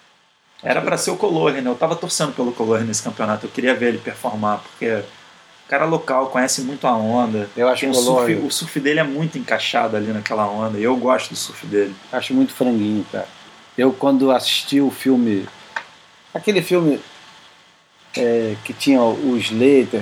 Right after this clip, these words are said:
Speaker 2: e, e todo mundo, e o Cologne era muito novinho, eu achava ele, hum, promissor. Mas depois ele cresceu e ficou muito comprido, e eu acho que ele não consegue u-, usar a borda como eu achei que ele ia usar.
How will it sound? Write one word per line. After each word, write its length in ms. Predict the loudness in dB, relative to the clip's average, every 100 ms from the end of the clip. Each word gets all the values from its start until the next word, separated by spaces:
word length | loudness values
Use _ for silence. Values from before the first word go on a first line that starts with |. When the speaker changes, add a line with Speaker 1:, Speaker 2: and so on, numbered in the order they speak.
| -4
Speaker 2:
e, 340 | -4 -2 -4 -6 -12 -16
e 60 | -4
todo 240 | -2 0
mundo, 280 | 0 0 -2
e 60 | -4
o 60 |
Cologne 320 | -4 0 2
era 120 | 2 2
muito 320 | 2 0 0
novinho, 420 | -2 -2 -2 0
eu 80 | 0
achava 300 | 0 -2 0
ele, 380 | -2 -2 -4 -6 -16 -20 -20 -20 -10
hum, 120 | -8 -8 -12 -20 -20 -6
promissor. 560 | 2 4 4 2 0 -2 -4 -18 -20 -20 -14
Mas 120 | -6 -4
depois 320 | -2 0 0
ele 140 | 0
cresceu 680 | 0 0 0 0 0 2 0
e 40 | -2
ficou 240 | -6 -2
muito 240 | -2 -2 -6
comprido, 520 | -8 -4 -2 0 0
e 40 | 2
eu 80 |
acho 180 | 0 0
que 180 | -6 -8 -8 -16 -20 -20 -20 -20 -8
ele 240 | -4 -4 -6 -12 -20 -16 -2
não 160 | 0 2
consegue 680 | 2 2 4 4 2 -2 -4 -16 -20 -10 -4
u-, 180 | -2 -4 -10 -20 -20 -4
usar 320 | 0 0 2 0
a 40 |
borda 420 | 0 0 0 -2
como 260 | -2 0 2
eu 60 |
achei 260 | 0 0 -2
que 100 | 0
ele 80 | 0
ia 80 | 0
usar. 420 | 0 0 0 -2